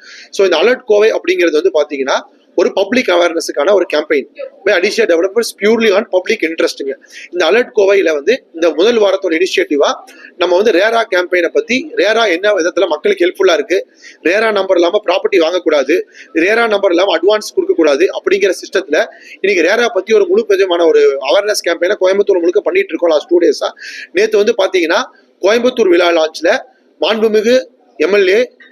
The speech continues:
கலெக்டர், கமிஷனர், போலீஸ் கமிஷனர், மேயர் அவங்க தலைமையில இந்த அலர்ட் கோவையை லான்ச் பண்ணி கொடுத்தாங்க. அவங்களுக்கெல்லாம் மு-, முதல்ல பால் என்னோட நெஞ்சார்ந்த நன்றிகள். இந்த அலர்ட் கோவை கேம்பெயின் வார வாரம் ஒரு ரியல் எஸ்டேட் நியூஸை கொண்டு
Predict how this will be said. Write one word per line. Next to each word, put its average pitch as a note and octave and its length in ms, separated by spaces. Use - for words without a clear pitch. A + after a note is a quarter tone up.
கலெக்டர், G3+ 520
கமிஷனர், G3+ 640
போலீஸ் G#3+ 300
கமிஷனர், F#3 420
மேயர் F3 280
அவங்க G3+ 340
தலைமையில F#3+ 320
இந்த F#3+ 180
அலர்ட் F3+ 280
கோவையை E3+ 280
லான்ச் E3+ 260
பண்ணி F3 140
கொடுத்தாங்க. C#3 420
அவங்களுக்கெல்லாம் F#3 420
மு-, F#3+ 120
முதல்ல F3+ 240
பால் F#3 160
என்னோட E3 220
நெஞ்சார்ந்த E3+ 500
நன்றிகள். D#3+ 340
இந்த D#3+ 160
அலர்ட் G#3+ 240
கோவை G#3 220
கேம்பெயின் F3 440
வார G3 260
வாரம் G3 340
ஒரு F3+ 180
ரியல் G3 180
எஸ்டேட் G#3+ 300
நியூஸை F3 220
கொண்டு D3+ 380